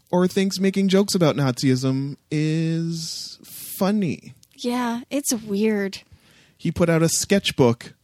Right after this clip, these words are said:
Speaker 1: called My Struggle.
Speaker 2: Yeah. Which,
Speaker 1: So,
Speaker 2: for those of
Speaker 1: sor-,
Speaker 2: you who don't
Speaker 1: sorry,
Speaker 2: know
Speaker 1: I take for granted that people would know that. Yes, My Struggle in German is
Speaker 2: Mein Kampf.
Speaker 1: Yeah.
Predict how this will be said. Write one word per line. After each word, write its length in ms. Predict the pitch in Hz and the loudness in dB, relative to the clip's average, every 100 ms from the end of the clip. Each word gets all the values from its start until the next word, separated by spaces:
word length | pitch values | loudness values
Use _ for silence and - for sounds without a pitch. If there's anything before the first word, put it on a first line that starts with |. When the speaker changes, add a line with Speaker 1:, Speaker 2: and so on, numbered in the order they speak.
| _ | _
Speaker 1:
called 260 | - 196 175 | 0 2 4
My 180 | 180 175 | 4 2
Struggle. 680 | - - 196 185 110 76 - - _ | 2 2 4 4 2 0 -12 -20 _
Speaker 2:
Yeah. 580 | 254 262 233 226 220 214 _ _ _ _ _ _ _ | -6 -2 0 0 -2 -4 _ _ _ _ _ _ _
Which, 260 | 240 226 - _ _ | 0 0 -2 _ _
Speaker 1:
So, 160 | - 180 | 0 0
Speaker 2:
for 40 | |
those 180 | 277 427 | 2 2
of 60 | 392 | 6
Speaker 1:
sor-, 100 | 339 | 6
Speaker 2:
you 40 | 285 | 6
who 60 | |
don't 160 | 226 294 | 4 4
Speaker 1:
sorry, 340 | 185 151 127 | 6 6 4
Speaker 2:
know 20 | 127 | 2
Speaker 1:
I 100 | 127 | 0
take 200 | 143 127 | 2 0
for 100 | 123 | 2
granted 280 | 123 120 107 | 2 2 2
that 100 | 104 | 0
people 220 | 117 104 | 0 0
would 100 | 104 | 0
know 160 | 131 117 | 0 0
that. 220 | 98 110 | -2 -4
Yes, 260 | 123 98 123 | -4 -4 -4
My 100 | 131 | -4
Struggle 300 | - 143 131 | -2 -2 0
in 160 | 123 | -2
German 460 | 131 160 110 110 123 | 0 0 0 -2 -4
is 840 | 117 113 113 117 113 113 120 123 - | -4 -2 0 -2 -2 -2 -4 -6 -4
Speaker 2:
Mein 280 | 104 98 98 | -2 -2 -4
Kampf. 500 | - - - 151 | -6 -10 -12 -14
Speaker 1:
Yeah. 120 | - | -6